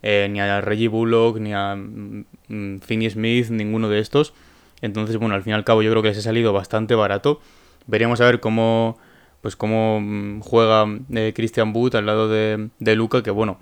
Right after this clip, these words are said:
yo creo que después de la temporada que ha tenido en Houston, con jugadores con menos experiencia, pues eso, como Jalen Green, Kevin Porter junior y tal, yo creo que con Luka Doncic se puede llegar a entender bastante bien. Así que bueno, veremos también, eh, si hace más movimientos los Mavericks y tal.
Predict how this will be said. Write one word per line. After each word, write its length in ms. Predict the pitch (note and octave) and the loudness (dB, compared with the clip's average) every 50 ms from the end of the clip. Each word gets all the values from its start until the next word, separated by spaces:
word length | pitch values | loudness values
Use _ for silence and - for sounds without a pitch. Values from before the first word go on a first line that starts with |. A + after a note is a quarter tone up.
| _ _ _ _ _ _ _ _ _ - | _ _ _ _ _ _ _ _ _ 0
yo 100 | A2 G#2+ | 4 4
creo 160 | A2+ A2+ A#2 | 6 6 6
que 60 | A2 | 4
después 260 | G#2 G2 - - A2 | 2 0 0 0 0
de 60 | A2 | 2
la 100 | A2 A2+ | 2 2
temporada 320 | A2 A2+ A2 A#2 A2 A2 A2 | 2 0 0 2 2 2 2
que 60 | A2 | 2
ha 60 | A2 | 0
tenido 200 | A2 A2+ A2 A2 | 0 -2 -4 -4
en 100 | G#2+ G#2+ | -4 -6
Houston, 480 | G#2 - - A#2+ A2+ - - A#2+ A#2+ A2 | -8 -4 -4 -4 -4 0 0 0 0 0
con 140 | G#2+ G#2+ G#2 | -4 -6 -6
jugadores 500 | - - G2+ G2+ G#2 G#2+ A2 A2 A2 - | -4 -2 -2 0 0 0 0 0 -2 -2
con 140 | - A2 G#2+ | -4 -4 -4
menos 160 | A2 A2 A2 | -2 -4 -4
experiencia, 760 | A2 G2+ - - G#2 G#2+ A2+ A#2 A#2 A2+ - A#2+ A#2+ A#2 - - - - - - _ _ _ | -6 -6 -4 -2 0 2 2 0 0 0 0 0 0 0 -2 -6 -20 -20 -20 -20 _ _ _
pues 160 | - G#2 G2+ | -10 -6 -6
eso, 180 | A2 G#2+ G#2+ F#2+ | -2 -2 -2 -2
como 240 | - F#2+ F#2+ F#2+ G2 | -2 -4 -4 -4 -4
Jalen 320 | G2+ G#2 G#2 G#2+ G#2 G#2 | -4 -2 -2 0 -2 0
Green, 460 | A2 A2+ A#2 A#2 A#2 A#2 A#2 A2+ A2+ | 0 2 2 4 4 2 2 0 -2
Kevin 260 | G#2+ G#2+ G#2+ G#2+ G#2+ G#2 | -2 -4 -4 -4 -4 -4
Porter 320 | A2+ A2 A2 - G2+ A2 | -4 -4 -4 -4 -6 -4
junior 280 | A2 A#2 A#2 A#2 A2 G#2 | -2 -2 -2 -2 -4 -4
y 80 | G#2 - | -4 0
tal, 220 | A2+ A2+ B2+ C3 - - - - _ _ - | 0 0 0 0 -6 -16 -20 -20 _ _ -12
yo 160 | - A2 A2 | -4 0 2
creo 140 | A2 A2 A2+ | 2 2 2
que 100 | A#2 A#2 | 2 0
con 180 | G#2+ G#2+ G#2 G#2+ | 0 0 0 0
Luka 220 | A2 A2 - A2+ | 0 0 0 0
Doncic 340 | G#2 G#2+ A2 G#2+ - B2 A2 | 0 0 -2 -4 -6 -8 -8
se 140 | - A#2 G#2+ | -6 -6 -2
puede 160 | - A2+ A2+ | 0 0 2
llegar 180 | A#2 A2+ A2+ A2+ | 2 2 2 2
a 40 | |
entender 340 | A2+ A2 A#2 G#2+ A2 A2+ A2 | 0 -2 -4 -4 -2 -2 0
bastante 460 | G#2+ G2+ G2 - - A2 G#2+ G2+ A2 | 0 -2 -2 -4 -6 -8 -6 -4 -4
bien. 260 | G#2 G#2 A2 B2+ D#3 - _ _ _ _ _ _ _ _ _ _ - | -2 -2 -2 -2 -4 -8 _ _ _ _ _ _ _ _ _ _ -10
Así 220 | A#2 G#2 G2+ G#2+ | -8 -6 -6 -2
que 80 | A2 A2 | -2 0
bueno, 240 | G#2+ A2+ A2 G#2 G2+ | 2 2 2 2 2
veremos 420 | G2+ G#2 G#2+ A2 A2+ A2 G#2+ - | 0 0 0 0 -2 -2 -2 -2
también, 380 | - A2 A2 A2+ A#2 A#2 A2 G2+ | -2 0 0 2 0 0 -2 0
eh, 160 | G#2+ G#2+ G2+ | 0 0 0
si 80 | G#2+ | 0
hace 160 | A2 - - A2 | -2 -2 -2 -2
más 160 | A2+ A2 A2 | -2 -2 -2
movimientos 520 | A2+ A2 A2 A2 A2+ A#2 A2+ - A2+ G#2+ | -2 -2 -2 -2 -2 -2 -2 -2 -4 -2
los 160 | G#2 G#2 G2+ | -2 -2 -2
Mavericks 480 | G2+ A2 A#2 A#2+ A#2+ B2 A#2 A#2 - - | 0 0 2 2 2 0 0 -2 -4 -6
y 40 | G#2 | -2
tal. 240 | - A#2+ C#3 D#3 | 0 0 0 0